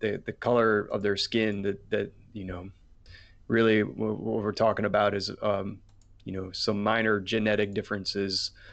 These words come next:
when it comes to the color of your skin, and then just the diversity of your experience. Never discount the value that every single person brings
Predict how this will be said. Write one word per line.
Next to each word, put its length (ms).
when 140
it 80
comes 220
to 100
the 60
color 220
of 120
your 100
skin, 460
and 140
then 160
just 220
the 60
diversity 460
of 80
your 140
experience. 680
Never 200
discount 580
the 80
value 760
that 340
every 180
single 260
person 480
brings 840